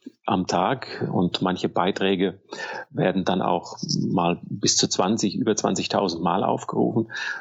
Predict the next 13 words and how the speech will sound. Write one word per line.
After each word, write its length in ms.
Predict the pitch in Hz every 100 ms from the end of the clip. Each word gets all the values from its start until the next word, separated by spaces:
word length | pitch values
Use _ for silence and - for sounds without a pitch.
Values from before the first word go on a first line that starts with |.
| -
Das 140 | 101 -
sind 180 | 110
schon 360 | 113 107 101 85 - - -
aus 340 | 110 - 107 101
meiner 240 | 98 104
Sicht, 340 | - 117 -
ähm, 720 | - 95 92 95 92 92 - - -
Zahlen, 360 | - 90 113
die 80 | 104
sich 200 | 95 98
sehen 240 | 101 101 117
lassen 320 | 113 - 113
können. 400 | 120 117 120